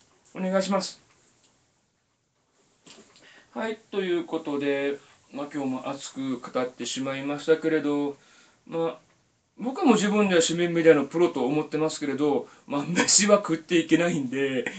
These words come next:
まあ、どうにかして、あ、プロ、紙面メディアのプロ、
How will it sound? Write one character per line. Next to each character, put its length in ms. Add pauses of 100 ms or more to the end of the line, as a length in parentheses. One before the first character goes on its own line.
(140)
ま 100
あ、 20
ど 180
う 60
に 140
か 180
し 80
て、 340 (240)
あ、 180 (280)
プ 120
ロ、 240 (120)
紙 220
面 140
メ 100
デ 80
ィ 60
ア 20
の 120
プ 140
ロ、 80